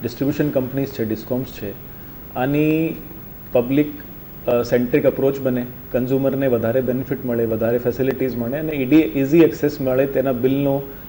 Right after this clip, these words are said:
અને તેના, અ, ઇલેક્ટ્રિસિટીના કન્ઝમ્પશનનો. એના માટે સેન્ટ્રલ ગવર્મેન્ટ એક સ્કીમ લઈને આવ્યા, અ, રિફોર્મ ડિસ્ટ્રિબ્યુશન સેક્ટર સ્કીમ,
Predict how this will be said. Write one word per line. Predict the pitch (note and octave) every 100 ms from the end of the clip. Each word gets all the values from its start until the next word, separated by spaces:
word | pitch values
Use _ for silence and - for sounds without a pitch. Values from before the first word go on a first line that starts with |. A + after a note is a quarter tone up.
| -
અને | A#2+ C3
તેના, | C3 C3+
અ, | C3+ B2+ A#2+ A#2+ -
ઇલેક્ટ્રિસિટીના | B2+ - C#3 C3+ C3
કન્ઝમ્પશનનો. | B2+ A#2+ A#2 A2 G2+ G2 - - - -
એના | C3 D3
માટે | D3 D#3+
સેન્ટ્રલ | C#3+ B2 C#3+
ગવર્મેન્ટ | C#3+ D3 D#3
એક | D3+
સ્કીમ | - C3+ D3+
લઈને | C#3+ C#3+
આવ્યા, | A#2+ A2+
અ, | - - - - A#2+ A2+ A#2 A#2
રિફોર્મ | A#2+ A#2+ C#3 C#3
ડિસ્ટ્રિબ્યુશન | B2+ - B2 C3 C3+ C3+
સેક્ટર | B2 A2+ A#2+
સ્કીમ, | - - B2